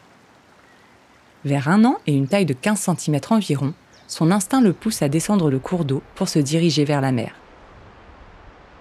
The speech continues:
Ainsi, lors de cette dévalaison, et quelques semaines avant son arrivée près de l'embouchure,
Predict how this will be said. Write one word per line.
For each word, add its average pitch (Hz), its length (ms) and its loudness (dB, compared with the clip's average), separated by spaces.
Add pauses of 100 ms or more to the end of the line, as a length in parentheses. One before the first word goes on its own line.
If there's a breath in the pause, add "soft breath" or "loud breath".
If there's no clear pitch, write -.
(520)
Ainsi, 139 380 -2 (420 loud breath)
lors 147 140 0
de 147 80 2
cette - 240 -4
dévalaison, 156 580 0 (340)
et 143 60 -4
quelques 247 340 -2
semaines 208 320 2
avant 143 160 0
son 135 200 -4
arrivée 180 360 2
près 139 160 -2
de 123 100 -2
l'embouchure, 160 640 -2